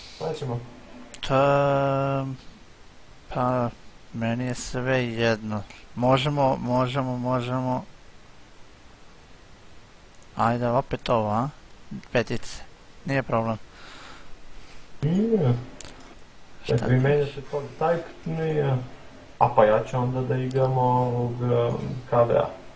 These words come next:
Speaker 1: Sad kad sam krenuo sa K V A-om, onda moram sa K V A-om.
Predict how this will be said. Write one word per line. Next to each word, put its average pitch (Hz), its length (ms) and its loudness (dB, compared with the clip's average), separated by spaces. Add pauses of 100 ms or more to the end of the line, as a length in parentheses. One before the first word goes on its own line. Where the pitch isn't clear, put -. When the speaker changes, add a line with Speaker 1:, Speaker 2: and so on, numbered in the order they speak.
(1160)
Speaker 1:
Sad - 200 -2
kad - 160 -8
sam - 140 -8
krenuo - 320 -2
sa - 140 -8
K - 200 0
V - 120 4
A-om, - 240 2
onda 69 220 2
moram 71 220 4
sa - 100 -4
K - 100 -6
V - 120 6
A-om. - 160 2